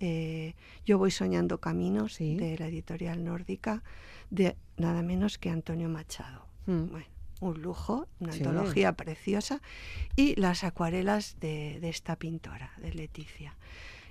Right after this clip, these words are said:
Speaker 1: increíbles, o sea, porque en este que te digo de Voy soñando caminos, ella ha pintado edificios, ha pintado cosas muy distintas, o sea que tiene una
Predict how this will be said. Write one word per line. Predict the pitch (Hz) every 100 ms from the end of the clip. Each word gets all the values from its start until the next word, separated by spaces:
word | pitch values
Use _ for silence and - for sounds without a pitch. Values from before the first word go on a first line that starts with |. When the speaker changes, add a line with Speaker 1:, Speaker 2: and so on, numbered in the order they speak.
| -
Speaker 1:
increíbles, | 175 165 165 156 135 - - - -
o |
sea, | - 156 - - - - - - -
porque | 180 -
en | 175
este | 180 - 202 196 190 - -
que | 185
te | 180
digo | 180 175 180
de | 170 165 165 160 165 - -
Voy | 175
soñando | - 180 175 160
caminos, | 175 175 180 185 185
ella | 175 190
ha |
pintado | 170 170 170 170 170 170
edificios, | 160 151 - 208 220 - 190 196 196 196
ha | 175 151
pintado | 135 139 147 160
cosas | 165 180 175
muy | 185
distintas, | 175 170 - 165 175 170 - -
o |
sea | - -
que | - - - - - - - - - -
tiene | - 170 185
una | 208 190 170 160 156 151 151